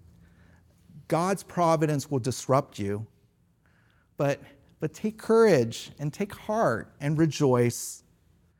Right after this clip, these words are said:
This roller coaster has a final destination, that brings personal salvation,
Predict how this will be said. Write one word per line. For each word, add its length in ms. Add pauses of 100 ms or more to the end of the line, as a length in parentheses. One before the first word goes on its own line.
(600)
This 160
roller 340
coaster 520
has 420
a 80
final 400
destination, 1080 (640)
that 160
brings 380
personal 580
salvation, 840